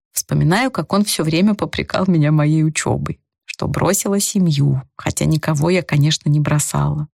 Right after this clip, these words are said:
И по-прежнему, возвращаясь домой, делала все, что нужно. Мы еще жили вместе — но внутренне стали расходиться, окончательно отстраняясь друг от друга. Тем более, что претензии насчет моей учебы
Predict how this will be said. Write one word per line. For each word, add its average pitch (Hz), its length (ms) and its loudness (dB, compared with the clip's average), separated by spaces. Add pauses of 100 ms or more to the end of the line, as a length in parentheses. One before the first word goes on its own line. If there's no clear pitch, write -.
(520)
И 156 60 -2
по-прежнему, 233 720 2
возвращаясь 156 680 0
домой, 143 480 2
делала 147 460 2
все, 165 400 -2
что - 260 -4
нужно. 147 560 2 (960)
Мы 240 120 4
еще 277 240 0
жили 233 240 2
вместе — 165 720 2 (340)
но 165 80 2
внутренне 196 460 2
стали 208 300 0
расходиться, 165 760 -2
окончательно 160 580 -2
отстраняясь 147 720 0
друг - 300 -12
от - 120 -4
друга. 156 380 -6 (460)
Тем 165 140 0
более, 214 220 2
что 160 200 -4
претензии 160 580 0
насчет 147 400 0
моей 147 260 2
учебы 202 540 0